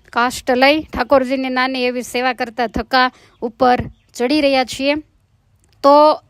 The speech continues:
આ યોગ નૃસિંહ સ્વામી મંદિર કહેવામાં આવે છે. તો આનો ઇતિહાસ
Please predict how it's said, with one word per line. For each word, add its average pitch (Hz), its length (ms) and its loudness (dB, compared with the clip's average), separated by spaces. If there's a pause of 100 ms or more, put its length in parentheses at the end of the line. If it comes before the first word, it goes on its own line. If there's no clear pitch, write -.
(160)
આ 277 200 4
યોગ 294 440 0
નૃસિંહ 311 460 0
સ્વામી 277 560 -4
મંદિર 262 560 -6 (100)
કહેવામાં 247 720 -4
આવે 202 200 -8
છે. - 240 -14 (880)
તો 330 260 6
આનો 311 260 -4
ઇતિહાસ 311 720 -2